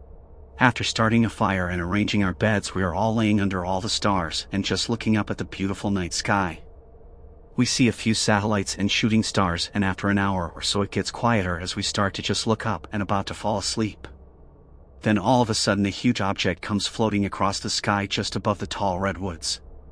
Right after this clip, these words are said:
I was like, "Guys, W T F is that?" We are all just staring up as this plane comes flying over, but it looked like a stealth fighter jet and it was completely silent. Super freaky because of how close it was to the tops of the trees and how big it was since it was that close.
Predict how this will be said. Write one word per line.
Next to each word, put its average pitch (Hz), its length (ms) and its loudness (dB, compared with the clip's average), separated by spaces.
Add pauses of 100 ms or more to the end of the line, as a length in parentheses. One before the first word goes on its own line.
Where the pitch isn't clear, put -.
(720)
I 131 60 8
was 120 200 4
like, 107 200 2
"Guys, 104 380 0
W 98 340 -2
T 98 260 -2
F 87 180 -6
is 95 180 -6
that?" 85 340 -4 (920)
We 131 140 6
are 123 100 4
all 117 140 4
just - 240 0
staring 110 340 4
up 98 240 -2
as 92 140 -8
this 101 160 -4
plane 104 320 0
comes 101 260 -2
flying 101 380 0
over, 101 320 -4 (300)
but 107 100 -2
it 98 140 -4
looked 117 200 0
like 110 160 0
a 101 60 -6
stealth 107 320 -2
fighter 101 320 -2
jet 92 400 -4
and 101 100 -4
it 92 80 -4
was 95 140 -4
completely 101 540 -6
silent. 104 580 -4 (920)
Super - 360 2
freaky 113 400 0
because 98 360 -2
of 92 60 -4
how 98 180 0
close 113 400 0
it 90 60 -2
was 101 120 -4
to - 120 -6
the 95 60 -4
tops 98 400 0
of 98 60 -4
the 98 80 -6
trees 95 580 -4
and 104 120 -4
how 113 160 0
big 113 240 0
it 90 80 -2
was 98 100 -2
since 101 300 0
it 90 80 -4
was 92 100 -4
that 87 160 -4
close. - 600 -2